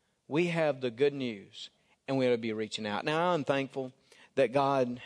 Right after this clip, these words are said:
has given us a church that is, uh, involved in missions. And I say again, just as the good Doctor Herschel Hobbs used to say, "No church even deserves the soil upon which it is built if it is not missionary in its purpose."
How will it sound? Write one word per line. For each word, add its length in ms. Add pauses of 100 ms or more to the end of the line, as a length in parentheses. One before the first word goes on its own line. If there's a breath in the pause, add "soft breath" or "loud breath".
has 200
given 320
us 220
a 60
church 560
that 300
is, 380
uh, 200
involved 440
in 100
missions. 600 (960 soft breath)
And 460
I 80
say 320
again, 540 (360 loud breath)
just 300
as 480 (280)
the 40
good 220
Doctor 280
Herschel 300
Hobbs 400
used 160
to 80
say, 400 (400 loud breath)
"No 320
church 560
even 320
deserves 800
the 320 (240 soft breath)
soil 580
upon 360
which 240
it 100
is 140
built 480
if 240
it 100
is 140
not 200
missionary 800
in 140
its 120
purpose." 680